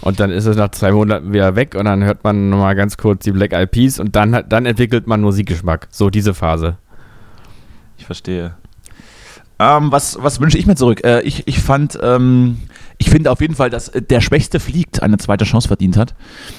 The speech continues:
Speaker 2: Mit, äh, oh Gott, wie hieß die jetzt? Hab ich vergessen. Ähm, Der Schwächste fliegt war übrigens auch immer so, so Teil von T V Totals, äh,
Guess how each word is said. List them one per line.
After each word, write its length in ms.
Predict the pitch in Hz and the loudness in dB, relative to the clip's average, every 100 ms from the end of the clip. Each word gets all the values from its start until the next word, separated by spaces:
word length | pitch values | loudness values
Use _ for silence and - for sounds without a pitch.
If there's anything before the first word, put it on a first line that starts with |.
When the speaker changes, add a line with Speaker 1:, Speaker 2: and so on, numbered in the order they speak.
| - - - - - | -20 -20 -20 -8 0
Speaker 2:
Mit, 360 | 113 - - | 0 0 -2
äh, 420 | 107 107 104 101 98 - - - _ - - - _ - - | 0 2 4 2 0 -6 -16 -20 _ -20 -20 -20 _ -20 -10
oh 80 | - | -4
Gott, 140 | 92 - | -4 -2
wie 100 | 90 | -2
hieß 160 | 107 | 0
die 80 | - | -2
jetzt? 280 | 85 - - - | -2 -4 -12 -6
Hab 80 | - | -4
ich 60 | |
vergessen. 380 | - 90 87 80 - - - - - - - _ - - - - - - - - - | -2 -2 -2 -4 -8 -20 -20 -20 -20 -20 -20 _ -20 -20 -20 -20 -20 -12 -10 -8 -2
Ähm, 840 | 104 117 117 117 117 117 120 120 | 0 2 2 2 0 0 2 2
Der 120 | 117 113 | 2 0
Schwächste 400 | 117 147 - 156 | 0 -2 -2 -8
fliegt 460 | - 143 156 - | -2 2 2 2
war 100 | 135 | 2
übrigens 220 | 143 147 | 2 2
auch 120 | 131 147 | 0 2
immer 180 | 147 | 0
so, 300 | 135 143 139 - | 2 2 2 0
so 180 | 113 131 | 0 0
Teil 380 | 113 113 131 135 | 2 2 2 2
von 280 | 127 123 - | 0 0 2
T 140 | 135 | 0
V 100 | 131 | 2
Totals, 760 | 113 - 113 113 110 - - - - | 0 2 2 2 0 -2 -8 -6 0
äh, 400 | 104 104 104 | 2 4 2